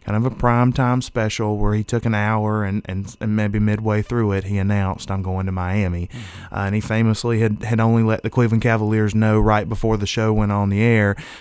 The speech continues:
Speaker 1: that he was gonna be leaving and going to Miami. And so that was, you know, by, by recent standards, the, the big free agent, uh, news and, and how it was delivered. Kevin Durant didn't, didn't necessarily do his in a primetime T V show,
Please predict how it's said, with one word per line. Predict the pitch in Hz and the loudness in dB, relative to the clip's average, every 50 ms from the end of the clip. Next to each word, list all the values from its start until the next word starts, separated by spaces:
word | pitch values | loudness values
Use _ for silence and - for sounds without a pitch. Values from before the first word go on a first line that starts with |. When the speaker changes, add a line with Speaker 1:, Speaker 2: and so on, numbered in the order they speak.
| - | -6
Speaker 1:
that | - - 98 | -4 0 2
he | 117 113 | 2 2
was | 101 101 101 | 0 0 0
gonna | 110 107 107 | 0 2 2
be | 104 107 | 2 0
leaving | 101 101 101 101 101 101 | 0 0 0 0 0 0
and | 101 98 | -2 -2
going | 98 95 98 95 | -2 -2 -2 0
to | 98 | 0
Miami. | 95 92 90 92 104 113 113 104 92 92 | 0 0 0 0 2 2 2 2 2 2
And | 95 92 - - - - - - | 0 -2 -2 -6 -12 -18 -18 -14
so | - - 139 | -2 2 2
that | 127 139 165 180 165 | 4 4 4 4 4
was, | 139 127 110 - - - - _ _ - - _ _ _ _ _ _ _ - | 4 2 2 0 -4 -8 -14 _ _ -20 -20 _ _ _ _ _ _ _ 2
you | 151 147 | 4 6
know, | 143 131 120 117 | 6 8 6 6
by, | 110 113 110 113 107 | 4 4 2 2 2
by | 110 123 120 | 2 2 4
recent | 117 113 151 175 185 - - 143 - - | 4 6 6 4 4 4 2 0 -2 -4
standards, | - - 147 135 131 131 117 110 110 104 101 101 95 92 - | -4 -2 0 2 4 4 4 4 2 2 0 -2 -2 -6 -4
the, | - 113 110 104 104 101 95 - | -2 0 0 2 0 0 -2 -2
the | 107 113 107 104 | -2 -2 -2 -2
big | 98 101 127 131 123 117 113 | 2 4 4 4 4 4 -2
free | - - 127 127 120 | -4 -2 0 2 2
agent, | 113 110 113 104 113 110 104 - - - - - - - - - - - - | 2 2 0 0 0 0 -2 -2 -6 -10 -12 -12 -16 -20 -20 -20 -14 -6 -4
uh, | 110 101 98 95 90 90 - | -2 0 0 0 -2 -2 0
news | - 117 120 123 120 120 113 107 107 110 107 98 | 2 4 4 6 6 6 4 4 4 2 0 0
and, | 101 101 98 - | 0 -2 -2 0
and | - 113 110 95 | 0 0 0 0
how | 117 117 110 104 | 0 0 0 0
it | - | 0
was | - 107 98 | -2 -4 -4
delivered. | 95 101 95 101 110 117 104 101 95 95 - - - - - - - | -4 -4 -2 0 2 2 2 2 0 -2 -4 -8 -14 -16 -18 -16 -2
Kevin | - - 254 233 190 | 2 4 6 8 8
Durant | 160 156 156 165 175 175 170 - - 120 | 8 8 8 8 8 6 6 4 2 0
didn't, | 156 151 147 135 - - | 0 0 0 -2 -4 0
didn't | 139 160 156 151 139 | 0 2 2 4 4
necessarily | 139 139 135 - - 143 131 127 120 | 4 2 2 2 2 2 2 2 2
do | 113 123 123 123 | 2 4 4 4
his | 127 131 127 113 120 | 6 4 4 4 2
in | 117 | 2
a | 110 104 | 0 2
primetime | - 127 127 120 120 117 - 131 117 110 107 | 2 2 4 4 2 2 2 2 2 2 2
T | - 120 110 | 0 -2 0
V | 107 117 120 123 | 2 2 2 2
show, | 120 - 131 123 117 120 117 | 2 2 2 2 2 2 2